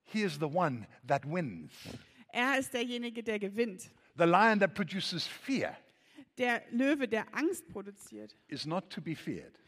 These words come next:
Speaker 2: sollte nicht gefürchtet werden.
Speaker 1: You cannot let information coming into your, your, your eyes and your ears be the only driver of information that you have or how you feel.
Speaker 2: Also die einzige, in-,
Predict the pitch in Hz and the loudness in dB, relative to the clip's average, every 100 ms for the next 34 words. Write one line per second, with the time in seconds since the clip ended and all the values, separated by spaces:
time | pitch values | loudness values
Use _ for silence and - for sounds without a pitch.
0 | _ _ _ - 240 254 262 233 233 - | _ _ _ -2 2 2 2 0 0 -6
1 | - - 247 247 269 - 240 240 240 226 | -20 -6 0 2 2 -4 -2 -2 -2 -6
2 | 214 208 202 190 190 - 135 180 - - | -10 -8 -8 -10 -14 -14 -8 -8 -6 -2
3 | 294 269 220 233 233 214 202 - 185 202 | 2 2 6 6 6 2 -4 0 2 4
4 | 254 - 226 208 - 226 208 208 233 226 | 4 2 -4 -6 -4 -2 -2 -2 0 0
5 | - 208 175 175 - - - 156 165 160 | -2 0 2 0 -4 -14 -8 -2 -2 -2
6 | 165 170 185 233 254 226 214 190 180 180 | 0 0 6 8 10 8 4 2 2 0
7 | 240 208 170 - 202 180 196 226 254 262 | 4 4 4 0 -4 -2 -4 -2 0 0
8 | 254 165 175 208 214 196 175 165 175 - | -2 0 4 6 6 2 0 -2 -6 -6
9 | 170 165 151 117 107 - _ - - - | -6 -6 -6 -10 -12 -16 _ -20 -16 -10
10 | 123 139 123 120 113 117 143 135 123 - | -8 -6 -2 -2 -2 -2 0 -2 -4 -6
11 | 110 69 _ _ - 240 247 247 254 240 | -8 -8 _ _ -10 -4 -4 -4 -4 0
12 | 285 302 262 135 180 269 | 0 0 -6 -6 -4 -2